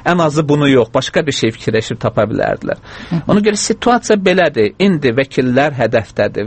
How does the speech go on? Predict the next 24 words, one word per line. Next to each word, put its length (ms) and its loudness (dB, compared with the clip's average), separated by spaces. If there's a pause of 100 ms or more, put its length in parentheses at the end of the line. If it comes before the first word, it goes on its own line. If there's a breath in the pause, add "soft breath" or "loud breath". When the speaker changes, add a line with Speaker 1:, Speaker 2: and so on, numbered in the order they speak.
Speaker 1:
Vəkillər, 560 0
insan 320 0
hüquqları 320 2
müdafiəçiləri 800 0
hədəfdədir. 580 0 (560 loud breath)
Yəni, 320 2
e, 640 2
və 160 2
Azərbaycan 400 2
hökuməti 400 -2
anlamır 480 2
ki, 240 0 (480 loud breath)
bu 160 4
ölkədə 460 -2 (360)
bu 120 4
ölkənin 240 -4
potensialı 540 0
o 80 2
qədər 180 2
böyükdür 380 0
ki, 200 0
sən, 260 0 (180)
sən 300 0 (540 loud breath)
adamları 480 2